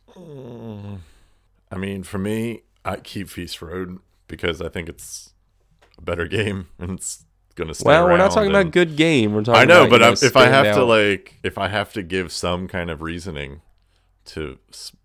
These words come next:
Speaker 1: to break the tie there, like, I think what, I think what Feast for Odin did is mu-, more unique to the Eurogame space than what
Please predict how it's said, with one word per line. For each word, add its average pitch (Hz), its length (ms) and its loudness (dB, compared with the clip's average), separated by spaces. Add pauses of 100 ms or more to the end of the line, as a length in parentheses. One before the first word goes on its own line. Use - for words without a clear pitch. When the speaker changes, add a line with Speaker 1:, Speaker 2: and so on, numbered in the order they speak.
Speaker 1:
to - 140 -16
break 76 380 -10
the - 100 -14
tie 82 360 -12
there, 80 300 -16 (800)
like, 76 160 -14
I 78 60 -6
think 80 300 -8 (160)
what, 87 260 -4 (160)
I 98 80 -2
think 131 160 -4
what 117 100 -2
Feast - 320 -8
for 82 200 -6
Odin 92 360 -4
did 95 360 -6 (1080)
is 78 220 -10
mu-, 92 260 -6
more 98 300 -2
unique 90 600 -8 (200)
to - 140 -10
the 80 120 -10
Eurogame 80 540 -6
space 80 400 -10
than 80 160 -12
what 80 220 -12